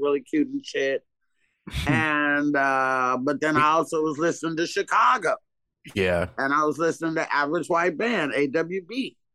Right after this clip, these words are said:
Speaker 2: Yeah, but every, every
Speaker 1: And
Speaker 2: white band you've just mentioned, though, Luenell, is, like, has, like, a very strong black influence in their writing,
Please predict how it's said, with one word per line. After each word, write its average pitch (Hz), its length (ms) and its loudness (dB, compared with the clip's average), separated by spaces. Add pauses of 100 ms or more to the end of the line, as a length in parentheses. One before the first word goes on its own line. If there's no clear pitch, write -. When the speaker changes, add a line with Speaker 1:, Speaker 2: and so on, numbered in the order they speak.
(360)
Speaker 2:
Yeah, 190 120 4
but 190 100 4
every, 254 280 6
every 220 200 6
Speaker 1:
And 262 80 6
Speaker 2:
white 233 180 6
band 226 260 6
you've 196 140 6
just 165 220 4
mentioned, 147 480 4
though, 117 160 6
Luenell, 104 580 4
is, 110 260 0
like, 127 220 0
has, 151 480 2
like, 139 160 2
a 131 60 4
very 120 340 4
strong 113 560 2
black 104 560 -2
influence 123 580 2
in 101 140 0
their 104 140 2
writing, 104 600 2